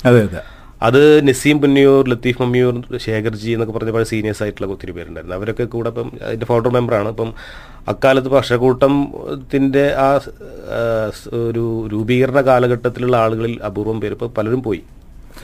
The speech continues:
Speaker 2: ഏകദേശം
Speaker 1: ശ്രീ ഷാജി ഹനീഫ് അതിന്റെ സ്ഥാപക മെമ്പർമാരിലൊരാൾ.
Speaker 2: അതെ, അതെ. ഞങ്ങളൊരു അഞ്ചാറ് പേര് ചേർന്നിട്ട് അത് ഉണ്ടാക്കിയത്.
Speaker 1: ഉം.
Speaker 2: അത് സ്കൂളിൽ ആ ഒരു, ഒരു അഞ്ചാറ്, ഒരു അഞ്ച്, അഞ്ച് പത്ത് പേരെ ഉണ്ടായിരുന്നുള്ളൂ ആദ്യത്തെ അക്ഷരക്കൂട്ടത്തിന്.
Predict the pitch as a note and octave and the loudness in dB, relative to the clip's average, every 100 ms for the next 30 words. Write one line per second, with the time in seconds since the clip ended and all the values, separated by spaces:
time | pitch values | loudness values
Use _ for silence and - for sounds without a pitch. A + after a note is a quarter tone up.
0 | F#2 G2+ A2 A#2 B2+ B2+ D3 C#3 D#3+ E3 | -12 -8 -6 -2 2 4 4 4 2 2
1 | D#3 D#3+ E3 D3+ D3 D3+ D3+ C#3 C3+ C3 | 2 4 4 4 6 8 8 4 4 4
2 | B2 G#2+ E2 - B2 G2 F#2 F#2 G#2+ B2+ | 4 2 -2 -2 -2 0 0 0 0 2
3 | C#3+ C3+ C3 C#3 C3 B2+ B2 A2+ G#2+ G2+ | 4 4 6 4 4 2 2 2 -2 -4
4 | F2+ E2 D#2+ D#2 D#2+ F#2+ C#2 D2 C#2 - | -6 -8 -10 -16 -4 -4 -4 -10 -16 -20
5 | - - - - - A2 B2+ C#3+ C#3 - | -20 -20 -20 -20 -6 0 4 4 2 2
6 | C3+ C3+ C3+ C3+ B2 C3 C3+ C#3 C3 C3+ | 4 6 6 6 4 2 -2 -2 0 -2
7 | A#2+ A#2+ A#2+ - C3 C#3+ C#3 B2+ C3 B2+ | -8 -12 -16 -12 -6 0 0 2 2 2
8 | B2+ - C3+ C3 C3 C3 C3+ C3+ - C3+ | -2 -6 -8 -6 -4 -4 -2 -4 -6 -4
9 | C3 D3+ D3 D#3 C3+ A2+ G#2+ F2+ F#2 F#2+ | 0 2 4 4 4 2 2 0 -4 -4
10 | G2 - F2 E2 E2 | -8 -8 -12 -12 -14